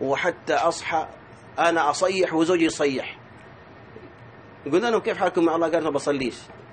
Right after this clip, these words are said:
"حتشوفي يعني، حتشوفي أنهار، ما حتشوفي تعبان لحد ما ياخذ عمرك إن شاء الله".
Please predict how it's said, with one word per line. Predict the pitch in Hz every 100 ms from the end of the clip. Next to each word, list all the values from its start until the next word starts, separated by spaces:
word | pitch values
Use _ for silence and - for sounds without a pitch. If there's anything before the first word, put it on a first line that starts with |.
| -
"حتشوفي | 170 135 135 - 151 147
يعني، | 139 117 110 - -
حتشوفي | - 131 190 156 151
أنهار، | 143 147 165 151 - - - -
ما | 175
حتشوفي | 147 185 160
تعبان | 156 143 151 160 147
لحد | 135 160 147 131
ما | 156
ياخذ | 147 131
عمرك | 139 233 165 123
إن | 123
شاء | - 117 107
الله". | 101